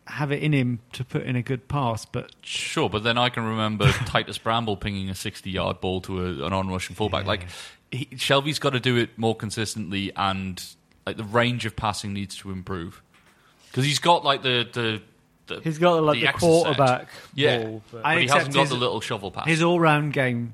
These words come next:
Speaker 3: Yeah.
Speaker 1: hasn't been what we were
Speaker 2: Yeah.
Speaker 1: hoping for.
Speaker 3: Other ones I think we
Speaker 1: Season.
Speaker 3: should try and keep. Townsend.
Speaker 2: Yeah, I
Speaker 1: I think
Speaker 2: can't
Speaker 1: we're
Speaker 2: see him.
Speaker 1: probably stuck with him as well.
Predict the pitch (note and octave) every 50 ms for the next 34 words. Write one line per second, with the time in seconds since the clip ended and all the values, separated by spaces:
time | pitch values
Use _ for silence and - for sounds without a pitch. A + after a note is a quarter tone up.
0 | - _ - A2+ A2 G#2 G2+ A#2 C#3+ C3+ A#2 D3 C3+ B2 C3 B2+ B2 A#2+ A2+ A#2+
1 | B2 - B2 A#2+ A#2 A#2 A#2 A2 - A#2+ A2 - A2 G2+ F#2 - - G#2 F#2+ F2
2 | - _ _ _ - - - - E3+ E3+ F3+ F3 E3+ E3+ D3+ E3 C3+ F3 E3 D#3
3 | C#3 - C#3 - - D#3 C3+ B2+ B2 A#2 - D3 D3+ D#3 D#3 D3+ - _ - -
4 | - - D#3 D#3 D#3 D3+ D#3 D#3 D3 D#3+ D#3+ D#3+ D#3+ D#3+ D#3+ E3 - - - -
5 | _ _ _ _ _ _ _ - - - _ _ _ - _ _ _ _ _ _
6 | _ _ - B2 A2+ A#2 A2+ G#2 E2+ - - - - F#2 - - - - G#2+ A2+
7 | - - C3 A#2+ G#2+ A2+ A#2+ A2 A2+ C3 B2+ A2+ A#2+ G#2+ G2 A#2 G#2+ - - C3
8 | B2+ - B2 A2+ A2+ A2 G#2+ G#2+ A2 A2 B2+ C3 B2+